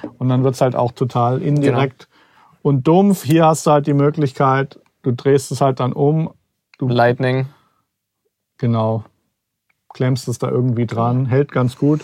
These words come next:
Speaker 2: <clears throat>
Speaker 1: Wir haben's probiert.
Speaker 2: Zuerst war so ein bisschen das, das Problem, dass es mit Case schwerer funktioniert. Ich
Speaker 1: Ja.
Speaker 2: glaub, wir haben's dann geschafft, oder, Mitch?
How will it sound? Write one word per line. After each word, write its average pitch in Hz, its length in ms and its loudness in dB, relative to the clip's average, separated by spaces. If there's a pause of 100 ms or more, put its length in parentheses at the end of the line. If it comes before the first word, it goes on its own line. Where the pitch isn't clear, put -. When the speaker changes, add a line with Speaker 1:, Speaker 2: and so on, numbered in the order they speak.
Speaker 2:
<clears throat> - 100 -20
Speaker 1:
Wir 185 380 2
haben's 127 240 0
probiert. 127 540 -2 (320)
Speaker 2:
Zuerst 151 380 4
war 190 120 4
so 190 60 0
ein 180 80 4
bisschen 175 320 2
das, 156 240 2
das 143 200 0
Problem, 143 600 0 (220)
dass 135 320 0
es 135 200 2
mit 156 440 0
Case 190 680 0 (540)
schwerer 175 580 2
funktioniert. 196 880 0
Ich 156 80 -2
Speaker 1:
Ja. 127 80 0
Speaker 2:
glaub, 151 200 4
wir 185 120 2
haben's 196 200 -2
dann 190 160 0
geschafft, 175 340 -2
oder, 147 160 0
Mitch? 196 320 -4